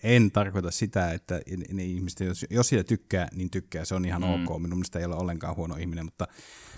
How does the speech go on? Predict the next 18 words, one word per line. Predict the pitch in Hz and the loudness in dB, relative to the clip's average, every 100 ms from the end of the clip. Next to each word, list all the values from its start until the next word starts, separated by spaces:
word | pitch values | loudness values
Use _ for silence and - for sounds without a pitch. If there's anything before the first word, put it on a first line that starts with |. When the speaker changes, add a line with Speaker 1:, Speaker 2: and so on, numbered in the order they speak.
| - | 2
Speaker 1:
mun | 139 | 6
täytyy | 139 131 120 | 8 8 8
vaan | 117 | 8
sanoa, | 117 117 104 | 8 8 8
että, | 98 - 98 - | 6 2 0 0
että | 98 - - - - - - - - - _ _ - | -4 -6 -18 -20 -16 -12 -12 -14 -20 -20 _ _ -4
hyvänen | 127 123 120 | 4 6 6
aika | 110 | 6
ne | 104 | 4
kaksi | 98 98 107 | 4 2 2
ensimmäistä | 95 95 90 - 85 | 2 2 0 -2 -2
on | |
mulle | 87 87 | -2 -2
kyllä | 85 90 85 | -4 -6 -4
niin | 85 | -4
semmosia | 87 87 | -4 -2
meemielokuvia, | 90 92 85 80 78 80 78 80 80 73 | 0 0 -2 -4 -6 -6 -6 -8 -6 -8
että | 71 - | -10 -14